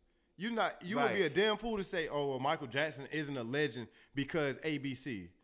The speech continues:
Speaker 1: You
Speaker 2: Mm-hmm.
Speaker 1: crazy. You absolutely crazy. He definitely goes down as a, uh, as one of the most talented musicians, artists, one of the most talented people, period.
Speaker 2: Especially of our generation, for sure.
Speaker 1: Yeah.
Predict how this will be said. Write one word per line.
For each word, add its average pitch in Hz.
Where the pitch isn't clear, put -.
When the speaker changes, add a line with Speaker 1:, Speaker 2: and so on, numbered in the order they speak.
Speaker 1:
You 104
Speaker 2:
Mm-hmm. 104
Speaker 1:
crazy. 349
You 170
absolutely 190
crazy. 147
He 151
definitely 160
goes 139
down 127
as 117
a, 110
uh, 117
as 110
one 127
of -
the 117
most 117
talented 123
musicians, 117
artists, 123
one 110
of 113
the 110
most 107
talented 117
people, 107
period. 98
Speaker 2:
Especially 127
of 110
our 113
generation, 92
for 104
sure. 90
Speaker 1:
Yeah. 113